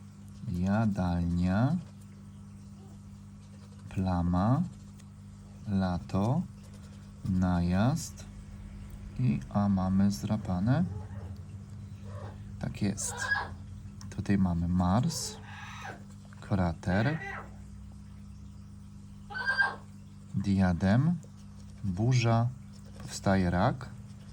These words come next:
matka, eksmisja, Hera, rugbista, sztab. No i sprawdzamy, co mamy.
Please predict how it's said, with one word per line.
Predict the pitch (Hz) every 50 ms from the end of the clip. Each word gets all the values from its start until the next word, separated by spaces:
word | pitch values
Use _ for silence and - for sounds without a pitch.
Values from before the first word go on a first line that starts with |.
| - - - - - - - - -
matka, | - 110 110 120 123 127 - - - - 127 123 127 131 151 160 - - - - - - - - - - - - - - - - - - - - - - - - -
eksmisja, | - - - - - - 117 120 127 135 127 - - - 123 117 117 117 117 120 120 - - - - - - - - - -
Hera, | - - 98 95 90 90 196 208 131 156 175 - - - - - - - - - - - - - - - - - - - - - - - - - - - -
rugbista, | 104 104 101 98 - - - 131 135 - - - - 123 123 120 120 123 123 - - - - - - - - - - - - - - - - - - - - - - - - - - - - - - - - - - - - - - - - - - - - - - - - - - - -
sztab. | - - - - - 95 95 104 120 127 - - - - - - - - - - - - - - - - - - - - - - - - - - - - - - - - - - - - - - - - - - - - - - - - - - - - - - - - - - - - - - - - - - - - - - - - - - - - - - - - 127 120
No | 110 117 127 139 143
i | 139 127
sprawdzamy, | 127 - 117 107 101 107 107 104 98
co | - - 98
mamy. | 101 113 127 127 120 113